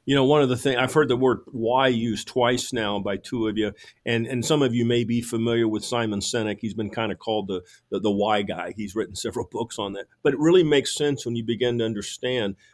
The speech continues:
why are you, why are you managing your equipment? Why are you tracking these things? Because it, it, because by that, we're able to do, to make better decision making.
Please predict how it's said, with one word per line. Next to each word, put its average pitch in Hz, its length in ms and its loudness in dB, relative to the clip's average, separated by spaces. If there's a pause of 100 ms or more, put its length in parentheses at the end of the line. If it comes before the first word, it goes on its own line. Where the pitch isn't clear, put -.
(120)
why 113 540 2 (100)
are 147 180 4
you, 165 160 4 (300)
why 127 280 2
are 156 200 4
you 156 140 0
managing 101 540 -4
your 95 140 -6
equipment? - 440 -12
Why 120 240 -2
are 156 160 0
you 180 140 -4
tracking 104 480 -6
these 92 220 -12
things? 101 340 -8 (360)
Because 135 360 0
it, 135 140 0
it, - 140 -8 (100)
because 123 300 -4
by 135 400 -2
that, 98 280 -4
we're 117 180 0
able 117 260 2
to - 160 -10
do, 113 320 -4
to - 120 -14
make 120 240 -4
better 120 220 2
decision 113 580 -4
making. 95 380 -6